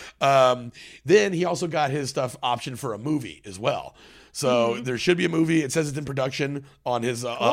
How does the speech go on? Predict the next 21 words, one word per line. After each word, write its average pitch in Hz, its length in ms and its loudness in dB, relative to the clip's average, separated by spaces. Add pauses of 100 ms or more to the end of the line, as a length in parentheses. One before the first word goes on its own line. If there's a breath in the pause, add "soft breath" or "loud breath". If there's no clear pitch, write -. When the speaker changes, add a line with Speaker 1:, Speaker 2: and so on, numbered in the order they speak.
Speaker 1:
on 120 160 2
the 117 100 -6
I 123 140 2
M 113 80 -8
D 113 100 -12
B. 107 340 -4 (580 loud breath)
But, 165 160 4
uh, 156 120 2
yeah, 233 180 4
he 208 140 2
definitely 254 320 0
got, 190 260 0
like, 156 300 -2 (500 soft breath)
uh, 156 180 2
a 147 60 2
little 202 160 8
bit 196 80 4
of, 185 80 2
like, 180 80 2
a 180 60 0
media, 170 680 2